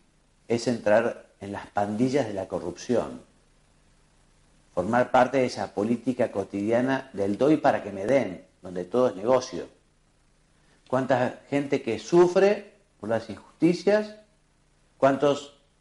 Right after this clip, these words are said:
se quedan observando, impotentes, impotentes, cómo los demás se turnan para repartirse la torta de la vida. Algunos desisten de luchar por la verdadera justicia y optan por subirse al carro vencedor.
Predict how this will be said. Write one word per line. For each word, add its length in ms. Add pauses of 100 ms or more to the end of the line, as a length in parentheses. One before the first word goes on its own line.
(140)
se 240
quedan 460
observando, 760
impotentes, 1000
impotentes, 920
cómo 200
los 140
demás 460 (400)
se 100
turnan 400
para 180
repartirse 800
la 180
torta 680 (240)
de 160
la 100
vida. 420 (1700)
Algunos 560 (640)
desisten 640
de 140
luchar 720 (400)
por 160
la 160
verdadera 400
justicia 560
y 140
optan 360
por 160
subirse 420
al 120
carro 300
vencedor. 640